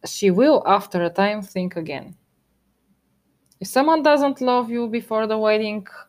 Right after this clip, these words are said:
it's kind of, uh, obvious that it can happen, but it can happen, it can't happen,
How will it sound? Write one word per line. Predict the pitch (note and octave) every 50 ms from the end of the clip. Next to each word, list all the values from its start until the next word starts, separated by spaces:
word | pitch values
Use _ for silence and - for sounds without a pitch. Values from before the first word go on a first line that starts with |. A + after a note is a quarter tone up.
| _ _ _ _ _ _ _ _ _ _ _ _ _ _ _ _ _
it's | - - F#3+ - -
kind | - - A#3 C4 C#4 B3+
of, | B3 A#3 - - - - - - - _ -
uh, | G3+ G3+ G3 G3 G3 F#3+ F#3 F3+ F3+ -
obvious | G#3 A3+ A#3+ G#3 F#3 F#3+ F#3 F#3 F#3 F#3 -
that | _ F3+ F#3+ G3 F#3+ F#3+ F#3+ _ _ _ _
it | G3 G3+ F#3+ _
can | _ G3+ F#3+ F#3 F3+ F3+ F3+ F3+
happen, | F3+ - - G3+ G#3 G#3 - D4+ F4 G4+ G#4+ - _ _ _ _ _ _ -
but | A#3+ A#3+ A#3+ A#3
it | A3+ F#3+ - -
can | - A3+ G#3 G3+
happen, | F#3+ - A3 G#3+ G#3+ G#3+ G#3 G#3 G#3 G#3 G#3+ G#3 G#3 G3 - - _ _ _ _ _ _
it | - A3 G3 - -
can't | - A3+ A3 A3 A3 A3
happen, | - - - G#3 G3+ - G3 F#3+ F#3+ F#3+ F#3+ F#3+ F#3+ -